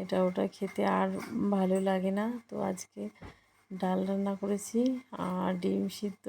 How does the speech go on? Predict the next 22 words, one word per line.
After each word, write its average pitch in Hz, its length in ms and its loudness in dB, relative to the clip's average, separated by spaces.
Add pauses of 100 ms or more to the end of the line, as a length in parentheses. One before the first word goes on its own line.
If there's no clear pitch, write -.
(140)
আছে, 214 260 -2 (800)
আর 185 280 -4 (100)
এখানে 190 340 0 (160)
উচ্ছে - 300 -6 (120)
সিদ্ধ, 185 240 -4 (180)
ভেন্ডি 185 380 0 (100)
সিদ্ধ, 185 280 -6 (240)
আলু 180 220 -2 (120)
সিদ্ধ, 180 360 -6 (1160)
আর 175 320 -2 (640)
আম 165 160 -2 (260)
তো 170 120 0 (840)
থাকবেই, 165 480 0 (180)
সেটা 170 220 -2 (120)
তো 165 60 -4 (160)
জানোই। 170 480 0 (1300)
আমটা 214 280 0 (140)
এখন 220 280 0 (500)
এ - 20 -2 (100)
কদিন 196 320 2 (200)
কমন 180 280 0 (140)
ব্যাপার, 180 300 -2